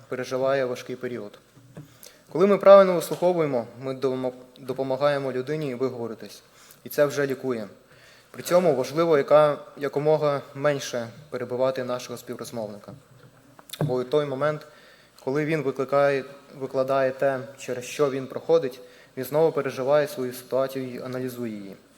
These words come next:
Зверніть увагу на дванадцять перешкод на шляху, е,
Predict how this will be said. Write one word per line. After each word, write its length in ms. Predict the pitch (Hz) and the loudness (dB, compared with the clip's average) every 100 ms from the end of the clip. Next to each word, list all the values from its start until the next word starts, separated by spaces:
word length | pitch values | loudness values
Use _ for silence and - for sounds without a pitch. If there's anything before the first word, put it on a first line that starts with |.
| _ - - - - - | _ -20 -20 -20 -20 -12
Зверніть 360 | 123 160 196 156 | -6 -2 -2 4
увагу 420 | 156 185 185 170 | 6 8 4 0
на 80 | 147 | -4
дванадцять 360 | 131 143 143 - | -4 -2 -2 -2
перешкод 480 | 143 - 127 113 - - 139 | -6 -4 -6 -6 -8 -18 -10
на 120 | 123 | -8
шляху, 400 | - 131 165 175 | -6 -6 -2 -4
е, 580 | 131 - - _ - | -4 -12 -20 _ -10